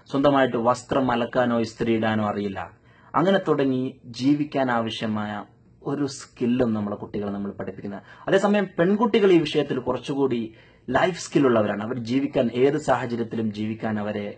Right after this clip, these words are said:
ഒരു, ഒരു ഗ്രഹാന്തരീക്ഷത്തിൽ തന്നെ അവരെ പഠിപ്പിച്ചു കൊണ്ടുവരുന്നുണ്ട്. അതുകൊണ്ട് തന്നെ ഒരു മനുഷ്യന്റെ ഇന്റലിജൻസ്, അല്ലാതെയുള്ള ഇന്റലിജൻസ് ഗ്രോ ചെയ്യുന്നതിൽ ലൈഫ് സ്കില്ലിന്റെ role വളരെ ഇമ്പോർട്ടന്റ് ആണ്. അപ്പൊ കുട്ടികളെ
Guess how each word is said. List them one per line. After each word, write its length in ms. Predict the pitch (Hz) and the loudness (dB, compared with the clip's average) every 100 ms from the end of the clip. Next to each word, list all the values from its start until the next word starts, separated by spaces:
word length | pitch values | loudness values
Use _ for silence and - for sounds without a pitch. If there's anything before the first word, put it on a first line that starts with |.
| - 107 | -10 -10
ഒരു, 120 | 104 101 | -8 -8
ഒരു 120 | 110 101 - 113 | -8 -8 -12 -6
ഗ്രഹാന്തരീക്ഷത്തിൽ 840 | 113 123 127 117 113 113 113 113 | -4 -2 -2 -2 -4 -6 -8 -8
തന്നെ 220 | 101 104 101 | -8 -8 -8
അവരെ 120 | 104 104 | -10 -10
പഠിപ്പിച്ചു 340 | 101 113 104 | -10 -12 -12
കൊണ്ടുവരുന്നുണ്ട്. 560 | 104 101 101 101 101 - - - - | -8 -6 -6 -8 -12 -16 -20 -14 0
അതുകൊണ്ട് 360 | 165 202 214 180 | 6 6 8 6
തന്നെ 180 | 127 110 107 - - _ | 6 2 -4 -16 -20 _
ഒരു 160 | 135 165 156 | 0 2 4
മനുഷ്യന്റെ 440 | 151 147 165 160 156 | 2 2 0 0 0
ഇന്റലിജൻസ്, 680 | 143 151 165 143 127 107 101 120 | 0 2 0 2 0 0 -4 -4
അല്ലാതെയുള്ള 580 | 135 151 156 151 143 | 0 0 2 2 4
ഇന്റലിജൻസ് 560 | 131 120 123 123 120 - - 117 | 2 0 0 -2 -4 -8 -12 -2
ഗ്രോ 160 | 113 123 123 | 0 0 -2
ചെയ്യുന്നതിൽ 420 | 110 107 104 104 104 - _ _ _ | -2 -2 -4 -8 -10 -16 _ _ _
ലൈഫ് 400 | 117 117 147 165 | 0 0 2 0
സ്കില്ലിന്റെ 580 | - - 131 113 104 104 | -2 -2 0 2 0 -2
role 420 | 98 101 101 101 98 | -4 -4 -4 -6 -10
വളരെ 340 | 107 104 107 | -8 -6 -4
ഇമ്പോർട്ടന്റ് 460 | 113 101 107 98 95 | -4 -6 -6 -6 -8
ആണ്. 140 | 92 | -10
അപ്പൊ 180 | - - | -16 -12
കുട്ടികളെ 580 | 117 110 131 123 110 | -10 -2 2 2 2